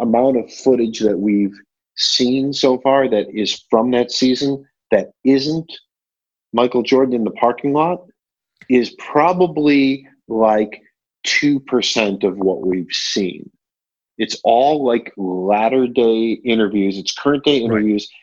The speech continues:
Speaker 1: It's older historical footage. It's still photos that are out of focus and then come into focus.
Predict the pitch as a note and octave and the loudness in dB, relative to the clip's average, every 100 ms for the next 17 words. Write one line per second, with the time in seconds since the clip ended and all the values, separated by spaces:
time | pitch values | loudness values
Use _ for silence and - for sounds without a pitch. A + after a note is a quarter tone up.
0 | - G2+ - - B2 D3+ F#3+ C#3+ C3 A#2+ | -6 -6 -6 0 2 2 2 2 0 -2
1 | - A#2+ A2+ A2+ G#2 G#2+ G2 G2 - - | -2 0 0 -2 -2 0 0 -2 -8 -18
2 | - G2 - - C#3+ D#3+ E3 - C#3 B2 | -14 -6 -4 0 2 2 0 0 2 2
3 | B2 A#2 A#2 G#2 G2+ G2+ A2+ C3+ C3 A#2+ | 0 0 0 0 -2 0 0 0 0 -2
4 | A2+ A#2 - G#2+ G#2 G2+ G2+ A#2+ B2+ A#2 | 0 -4 -2 -4 -4 -6 -2 -2 -2 -2
5 | G#2 F2+ - F2 F#2 - | 0 0 -4 -6 -6 -12